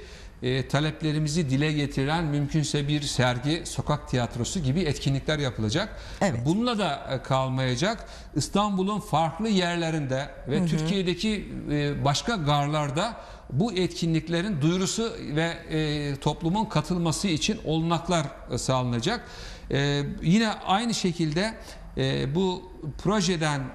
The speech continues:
Speaker 1: vazgeçilmesi, yanlışların giderilmesi açısından,
Speaker 2: Evet.
Speaker 1: e, Kültür Bakanlığı'na, e, yine de, e, bakanlıklara, ilgili bakanlıklara müracaatlarımız olacak. İstanbul Büyükşehir Belediyesi nezdinde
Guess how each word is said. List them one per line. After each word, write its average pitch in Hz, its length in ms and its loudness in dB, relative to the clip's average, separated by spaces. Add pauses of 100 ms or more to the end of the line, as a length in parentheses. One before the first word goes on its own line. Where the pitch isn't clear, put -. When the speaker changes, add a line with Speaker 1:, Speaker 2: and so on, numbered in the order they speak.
(160)
Speaker 1:
vazgeçilmesi, 156 960 2
yanlışların 147 880 0
giderilmesi 147 840 0 (320)
açısından, 165 800 2
Speaker 2:
Evet. 151 240 0 (100)
Speaker 1:
e, 127 160 2
Kültür 185 340 2
Bakanlığı'na, 151 720 0 (360)
e, 113 60 2
yine 131 720 2
de, 160 200 -2 (160)
e, 143 240 -2
bakanlıklara, 160 800 0
ilgili 147 300 0
bakanlıklara 151 920 0
müracaatlarımız 151 840 0
olacak. 156 380 0 (400)
İstanbul 208 500 4
Büyükşehir 180 440 2
Belediyesi 170 460 0
nezdinde 156 600 0